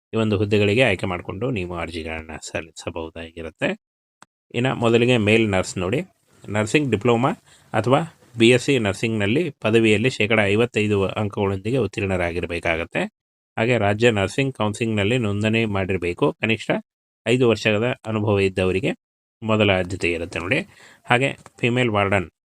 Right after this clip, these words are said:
ಅಭ್ಯರ್ಥಿಗಳಿಗೆ ಎಸ್ ಎಲ್ ಸಿ ಪಾಸ್ ಆಗಿರ್ಬೇಕಾಗತ್ತೆ ನೋಡಿ. ಹಾಗೆ ಕ್ಲರ್ಕ್ ಹುದ್ದೆಗಳಿಗೆ ಪಿ ಯು ಸಿ ಪಾಸ್ ಆಗಿರ್ಬೇಕಾಗತ್ತೆ. ಈ ಪಿ ಯು ಸಿ ಮತ್ತು ಎಸ್ ಎಲ್ ಸಿ ಪಾಸ್ ಆದಂಥ ಅಭ್ಯರ್ಥಿಗಳು ಅರ್ಜಿಗಳನ್ನ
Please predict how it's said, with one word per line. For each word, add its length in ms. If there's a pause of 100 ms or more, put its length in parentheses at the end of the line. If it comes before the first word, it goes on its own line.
(640)
ಅಭ್ಯರ್ಥಿಗಳಿಗೆ 640
ಎಸ್ 180
ಎಲ್ 80
ಸಿ 140
ಪಾಸ್ 300
ಆಗಿರ್ಬೇಕಾಗತ್ತೆ 800
ನೋಡಿ. 200 (500)
ಹಾಗೆ 160
ಕ್ಲರ್ಕ್ 300
ಹುದ್ದೆಗಳಿಗೆ 480
ಪಿ 200
ಯು 120
ಸಿ 140
ಪಾಸ್ 280
ಆಗಿರ್ಬೇಕಾಗತ್ತೆ. 880 (580)
ಈ 280
ಪಿ 180
ಯು 120
ಸಿ 120
ಮತ್ತು 520
ಎಸ್ 200
ಎಲ್ 100
ಸಿ 100
ಪಾಸ್ 260
ಆದಂಥ 300
ಅಭ್ಯರ್ಥಿಗಳು 540
ಅರ್ಜಿಗಳನ್ನ 560